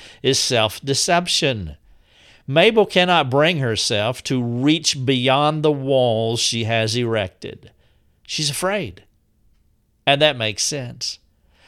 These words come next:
though it is not what she should be doing. Even though it makes sense in the moment, she shouldn't do this.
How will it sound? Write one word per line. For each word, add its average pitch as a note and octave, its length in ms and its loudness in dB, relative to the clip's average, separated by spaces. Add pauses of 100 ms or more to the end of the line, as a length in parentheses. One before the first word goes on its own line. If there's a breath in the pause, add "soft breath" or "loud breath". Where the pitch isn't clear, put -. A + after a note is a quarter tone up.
(120)
though D#3+ 240 6
it D#3+ 120 6
is C3 200 2
not C#3+ 280 2
what B2+ 200 2
she A2 220 0
should A2 400 -2
be G#2+ 180 0
doing. A2 580 -4 (120)
Even E3+ 400 2
though D3 340 4
it A#2 140 0
makes A#2+ 260 -4
sense B2+ 300 -4
in D#3 100 -6
the E3+ 80 -6
moment, B2+ 460 -2 (500)
she - 220 -10
shouldn't G2+ 400 -4
do A#2+ 200 -2
this. G#2+ 540 -6